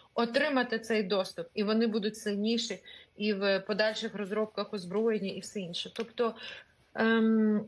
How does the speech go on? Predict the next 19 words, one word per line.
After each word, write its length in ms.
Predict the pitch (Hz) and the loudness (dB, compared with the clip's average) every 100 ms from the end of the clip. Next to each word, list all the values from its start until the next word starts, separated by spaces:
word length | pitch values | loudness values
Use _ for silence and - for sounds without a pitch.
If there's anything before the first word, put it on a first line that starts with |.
| - | -2
ми, 160 | 214 240 | 2 2
нам 220 | 240 262 254 | 4 2 2
треба 380 | 285 247 262 | 2 4 2
напрацювати 640 | - 233 233 254 254 269 269 | 2 0 0 -2 0 0 -2
цей 120 | - | -6
план. 300 | 254 233 196 | -2 0 0
Не 100 | 208 | 0
хотілося 560 | 254 269 240 311 285 220 | 0 -2 -8 -4 -4 -2
б, 100 | 214 | -2
щоб 220 | 226 240 - | -2 -2 -8
оці 220 | 220 262 | -8 -4
якісь 340 | 254 226 226 | -2 -2 -6
тактичні, 720 | - 240 - - 277 - 220 | -4 -4 -2 -2 2 2 2
хаотичні, 880 | 214 233 226 233 277 262 - 202 185 | 2 4 4 4 2 2 0 0 -2
скажімо 380 | 175 - 190 190 | -4 -6 -4 -4
так, 200 | 185 175 | -4 -4
хаотичні 680 | - 208 208 220 233 - 196 | -2 0 0 0 -2 -2 -4
більше 400 | 175 220 208 196 | -4 -4 -4 -6
дії, 500 | 180 196 294 269 185 | -6 -6 -6 -6 -8